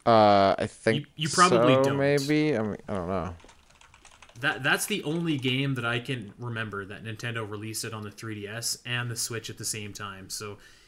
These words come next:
Speaker 2: I think that, I, I think that that was, like, like, never gonna happen, but I bet you if it did, the Switch would have outsold the three D S version.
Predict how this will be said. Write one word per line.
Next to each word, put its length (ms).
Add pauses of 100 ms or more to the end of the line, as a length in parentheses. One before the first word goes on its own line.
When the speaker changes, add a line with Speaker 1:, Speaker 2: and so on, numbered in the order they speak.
(120)
Speaker 2:
I 140
think 260
that, 420 (560)
I, 260
I 20
think 180
that 140
that 200
was, 220
like, 340 (540)
like, 240
never 380
gonna 180
happen, 460
but 140
I 80
bet 340
you 80
if 100
it 180
did, 300
the 80
Switch 500
would 120
have 100
outsold 560
the 80
three 220
D 120
S 200
version. 340